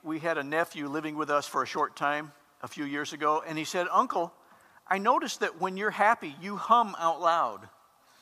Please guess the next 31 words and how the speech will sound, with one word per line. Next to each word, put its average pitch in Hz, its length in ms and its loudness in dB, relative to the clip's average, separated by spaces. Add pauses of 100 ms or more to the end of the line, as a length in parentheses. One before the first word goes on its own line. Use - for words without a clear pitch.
(960)
And 160 160 -4
you 202 120 -4
do 240 180 0
it 254 80 2
a 202 60 4
lot." 202 460 4 (1040)
He 175 60 -10
said, 180 160 0
"Which 226 160 -2
is 226 120 -2
good, 294 300 6
'cause 208 120 -2
that 226 120 4
means 233 180 -2
you're 196 80 2
happy 202 320 8
a 139 80 2
lot." 110 280 2 (520)
He 190 160 -8
said, 208 200 -2
"But 214 160 0
I've 226 200 4
never 339 160 2
been 311 160 0
around 269 240 4
somebody 233 260 0
that 196 140 -2
hums 196 460 4
all 185 340 2
the 165 80 -8
time." 156 440 -4